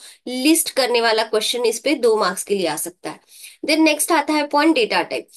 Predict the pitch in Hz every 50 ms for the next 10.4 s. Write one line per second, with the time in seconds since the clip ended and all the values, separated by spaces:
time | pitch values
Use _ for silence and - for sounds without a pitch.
0 | - - - _ - 349 285 - 285 269 - 311 320 330 339 330 330 320 - -
1 | 339 320 311 - 339 320 311 311 - - 349 302 247 277 277 277 269 262 - _
2 | - 247 240 233 233 269 277 277 269 233 240 - 262 240 240 240 202 170 175 -
3 | 196 196 _ - 147 - - _ - - - - _ _ - 254 262 277 294 294
4 | 320 311 - 330 320 311 302 - 220 - 285 294 - - - 262 277 277 - 294
5 | - - 269 269 269 285 277 269 - 311 320 330 - - - - - - _ -
6 | 294 294 - - - 311 302 330 330 320 302 277 277 240 277 277 269 254 269 262
7 | - - 262 262 269 262 220 220 214 220 214 208 220 247 - - - 240 - 208
8 | 202 175 175 - 185 165 175 180 180 214 240 240 277 311 285 277 285 277 254 240
9 | 277 277 269 269 254 285 269 254 262 240 233 208 233 220 247 262 - - - 254
10 | 233 240 226 - 269 254 285 302